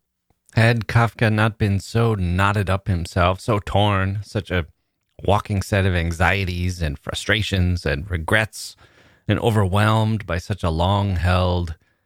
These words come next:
deeply rooted bundle of guilt and fear and his sense of oppression and need for freedom. In other words, if he was not Franz Kafka, things might have worked out fine with Felice Bauer.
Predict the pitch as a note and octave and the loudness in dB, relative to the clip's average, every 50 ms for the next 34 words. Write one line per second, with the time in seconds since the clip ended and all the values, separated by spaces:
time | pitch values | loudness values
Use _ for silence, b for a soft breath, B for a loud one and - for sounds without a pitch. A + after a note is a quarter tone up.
0 | _ _ _ _ _ _ _ _ - A#2 A#2+ A2 - G#2 G#2 G2 F2+ F#2 G2 G2+ | _ _ _ _ _ _ _ _ -2 -2 -2 0 2 2 2 4 4 4 4 4
1 | F2+ G2+ F#2 D#2+ D#2+ - F#2+ F#2+ G2 G2+ F#2 G2+ G2 G2 F#2 F2+ F2 D#2+ D#2+ - | 4 2 2 0 0 0 2 2 2 2 2 2 2 2 2 0 0 -2 -6 -6
2 | - - G#2 G#2 G#2+ G#2 - _ _ - E2+ D2+ C#2 D2 - - - - G#2 G#2+ | -2 0 2 2 0 0 -4 _ _ -8 -6 -4 -4 -6 -8 -6 -4 -2 0 0
3 | G#2+ G2+ F#2+ F#2+ F#2 F#2 F#2 F2+ E2+ D#2 C2+ C#2 C#2 b b b b b b b | 2 2 2 2 0 0 0 0 -2 -2 -4 -4 -6 b b b b b b b
4 | b b b _ F2+ E2+ D#2 - - - A2 G#2+ - - D#2 C2+ B1+ - - - | b b b _ -4 -4 -4 -4 -2 0 0 0 0 -2 -2 -2 -2 -2 -2 0
5 | F#2 G#2 G2+ - - A2 G2+ G2 F#2+ F#2+ G2 F#2 E2 D#2 D#2+ D#2+ D#2+ - _ _ | 0 0 0 -2 -2 -2 0 0 0 0 0 0 0 0 -2 -2 -4 -6 _ _
6 | - G2 G2+ A2+ A#2 A#2 A2+ F#2+ - - F2+ F2 - - A#2+ B2 B2 A#2+ A2+ A2 | -2 0 2 4 4 4 2 0 -2 -6 -8 -6 -4 -2 -2 0 2 2 0 0
7 | G#2+ G#2 _ _ _ _ - A2+ C3+ D3+ D3 C3 A#2+ C3 D3+ E3+ C#3+ - - - | -2 -6 _ _ _ _ -2 0 2 2 4 4 4 4 4 2 0 -4 -12 -20
8 | - _ - - F2 - - G#2 G2+ F#2 F2 A2 G#2+ D#2 - - A#2 A2 A2 G2+ | -20 _ -14 -14 -8 -4 -2 -2 0 2 4 4 4 4 2 0 0 0 2 0
9 | - - C#3 C3+ B2 - - G2+ G#2 B2+ - B B B B B B B B B | 0 2 2 2 2 0 -4 -4 -4 -4 -8 B B B B B B B B B
10 | _ A2 G#2+ A2+ A#2 - - F#2+ F#2 G2 G#2+ G2+ F#2 E2+ E2+ E2 - - E2 E2 | _ 2 2 2 0 0 0 0 2 2 0 -2 -2 -2 -2 -2 0 0 0 0
11 | E2+ - - G#2 D#2+ C#2+ D2 D2 D2+ D2+ D2 - - D#2 D#2 D#2 D2+ - - - | 0 2 0 0 2 2 0 -2 -4 -6 -8 -6 -4 -2 -2 -2 -2 -4 -2 -2
12 | C#2+ C#2+ D2 D2 D#2 F2 F#2+ | 0 0 2 2 0 0 0